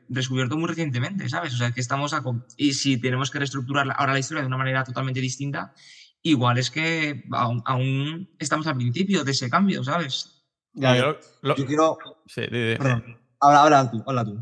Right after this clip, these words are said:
Speaker 3: No, no, solo iba a decir que esto, que la historia muy probablemente no es lineal, como nos han dicho, de vamos así, ahora sí, ahora neolítico, ahora,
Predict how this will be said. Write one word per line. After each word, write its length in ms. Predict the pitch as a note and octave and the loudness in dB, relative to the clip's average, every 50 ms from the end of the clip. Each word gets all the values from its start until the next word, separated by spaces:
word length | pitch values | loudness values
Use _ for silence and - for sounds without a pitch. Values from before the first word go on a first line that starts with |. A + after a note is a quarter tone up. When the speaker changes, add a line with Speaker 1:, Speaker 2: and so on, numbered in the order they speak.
| - _ - | -12 _ 0
Speaker 3:
No, 120 | D3+ E3+ | 4 6
no, 160 | F#3 F3+ D#3+ | 6 6 6
solo 200 | C#3 - D#3 D#3+ | 6 4 4 4
iba 120 | F3 E3+ E3+ | 6 6 6
a 20 | |
decir 340 | E3 D#3 C3+ - E3+ D#3+ C3 | 6 4 4 2 0 0 2
que 80 | - D3+ | 0 0
esto, 240 | D3+ - - A#2+ | 0 0 -2 -2
que 80 | G#2 A2+ | 0 0
la 160 | G#2+ G#2 G#2 | 2 2 2
historia 320 | G#2 - - B2+ C3 C#3 C#3 | 2 2 2 4 4 6 6
muy 160 | C#3 C#3 C3+ | 6 6 6
probablemente 560 | C3 C3+ C3+ C3 C3 B2+ B2 B2+ B2 D3 C#3 | 6 6 6 6 6 6 4 2 2 0 0
no 140 | C3+ C3 B2 | 2 0 0
es 120 | G#2+ - | 0 -2
lineal, 640 | A#2+ A#2 A#2 A2 G#2+ G#2 G#2+ A2+ A#2+ A2 G2 F#2 - | -2 -2 0 -2 0 0 0 0 -2 -2 -4 -8 -8
como 220 | - G#2 G2+ G#2 | -8 -4 -2 -2
nos 160 | G#2+ G2+ F2+ | -2 0 0
han 160 | G#2 G2+ G#2+ | 0 0 2
dicho, 280 | G#2+ G#2+ G2 - A#2 G#2+ | 2 0 0 0 0 2
de 180 | G2+ G2+ G2+ G2+ | 2 2 2 2
vamos 300 | C3 C3+ B2+ B2+ A2 A#2 | 2 4 4 4 2 2
así, 300 | A2+ - - D#3 D#3 D3+ | 0 0 0 0 2 4
ahora 240 | C#3 B2 B2 A#2+ | 6 6 4 4
sí, 180 | A2 - D#3 D3+ D3 | 2 0 0 2 4
ahora 180 | C3 B2 A#2 | 4 4 4
neolítico, 560 | A#2 A#2 A#2 A#2 A#2+ C#3 D3+ C#3 D#3+ B2+ D#3 C#3+ | 4 2 2 0 0 0 -2 -2 -2 2 4 4
ahora, 340 | C3+ C3+ D3 D#3+ E3+ E3+ | 4 4 2 2 0 0